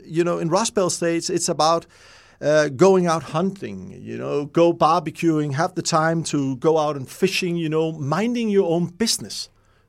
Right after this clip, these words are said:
just as you, as you pointed to. And I think that when some of the Democratic candidates this time, once again, try to touch upon issues, for many of these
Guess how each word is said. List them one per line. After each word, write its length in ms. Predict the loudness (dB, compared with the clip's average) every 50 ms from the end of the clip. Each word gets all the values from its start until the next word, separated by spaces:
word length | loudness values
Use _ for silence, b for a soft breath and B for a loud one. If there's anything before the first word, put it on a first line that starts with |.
| b b _ -4
just 180 | -4 -2 -2
as 140 | -2 -4 -4
you, 160 | -6 -10 -10 -10
as 160 | -10 -10 -10
you 60 | -10
pointed 320 | -8 -6 -6 -4 -4 -6 -6
to. 200 | -6 -8 -8 B B B B B B
And 140 | -4 -2 -2
I 60 | -2
think 260 | -2 -4 -6 -4 -4 -4
that 160 | -6 -6 -6
when 420 | -4 0 2 2 2 2 -2 -4
some 220 | -4 -2 -2 -2 -2
of 80 | -4
the 80 | -2 0
Democratic 540 | 0 0 0 -2 -2 -2 -4 -4 -4 -4 -8
candidates 500 | -8 -6 -6 -6 -4 -4 -4 -6 -6 -6
this 160 | -8 -6 -6
time, 300 | -6 -6 -6 -8 -10 -10
once 220 | -8 -4 -2 -2 -2
again, 300 | 0 0 0 0 -2 B B B B B B B B B
try 300 | -8 0 2 2 2 2
to 160 | 0 -2 -4 -4
touch 260 | -4 -4 -4 -6 -8
upon 320 | -8 -6 -4 -4 -4 -2 0
issues, 460 | -2 0 0 -2 -4 -4 -8 -10 -14 _ _ _ _ _ _ _ _ b b b b b b b b b b b
for 300 | _ -4 0 2 2 2 2
many 300 | 2 2 2 2 2 2
of 120 | -2 -2
these 300 | -2 -4 -4 -4 -6 -6